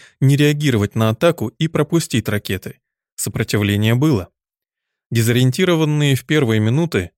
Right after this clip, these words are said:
они соглашались только потому, что получали сообщения от своих. Анна чувствовала эту растерянность и даже страх, но уже передавала другое сообщение. «Прикройте ракеты от удара с кораблей».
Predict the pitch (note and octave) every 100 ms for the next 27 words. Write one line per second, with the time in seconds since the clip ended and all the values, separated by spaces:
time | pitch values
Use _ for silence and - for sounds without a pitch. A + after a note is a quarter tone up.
0 | _ _ _ _ B2+ E3+ - C3 C3 B2+
1 | D#3+ C#3 B2 - D3 - A#2+ B2 D3+ D3
2 | C#3 B2+ C#3 C#3+ C#3+ E3 D3+ C#3 - C3+
3 | - - C3 G#2 G#2 - A#2+ A2+ F2 -
4 | _ _ _ _ _ _ - A#2 A#2 B2
5 | - F3+ - A#2 G#2+ G#2 G#2+ B2 - A2
6 | A#2 - B2 F#2+ F2 - - - G#2 G2+
7 | G#2 - C#3 A2 - - _ _ _ _
8 | - A#2 B2+ B2+ D#3+ D3+ A#2 A#2+ C3+ D3
9 | C3+ - B2 D3 C3 A#2 F#2+ - G#2 -
10 | - G2+ F2+ E2+ _ _ _ _ _ _
11 | _ _ _ - G#2+ - C3+ C#3+ C3 B2+
12 | - C#3 C3+ - C3+ C3 B2+ C3+ B2+ -
13 | C3+ C3+ C#3 F#2+ -